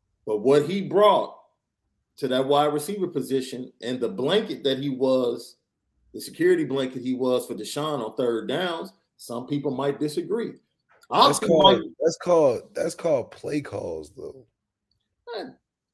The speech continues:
Speaker 1: you're the quarterback. I lean to you on that. I won't disagree
Speaker 2: So
Speaker 1: with
Speaker 2: I'm
Speaker 1: you on
Speaker 2: like,
Speaker 1: that.
Speaker 2: okay, third down,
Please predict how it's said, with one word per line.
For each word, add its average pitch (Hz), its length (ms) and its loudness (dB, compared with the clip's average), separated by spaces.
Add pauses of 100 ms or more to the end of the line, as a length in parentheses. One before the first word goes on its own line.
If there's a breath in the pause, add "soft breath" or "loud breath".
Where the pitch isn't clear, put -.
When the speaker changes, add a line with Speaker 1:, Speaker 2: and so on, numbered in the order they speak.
Speaker 1:
you're 165 160 2
the 196 80 -2
quarterback. 135 640 2
I 117 80 2
lean 165 340 -2
to 143 100 -4
you 123 220 -2
on 98 160 -6
that. - 220 -14 (420)
I 110 80 -6
won't 170 240 -4
disagree 123 420 -2
Speaker 2:
So 143 80 -2
Speaker 1:
with 156 60 4
Speaker 2:
I'm 160 80 2
Speaker 1:
you 147 80 0
on 135 40 0
Speaker 2:
like, 120 120 -2
Speaker 1:
that. 110 180 -2 (160)
Speaker 2:
okay, 127 500 -8 (920)
third 165 340 6
down, 151 500 0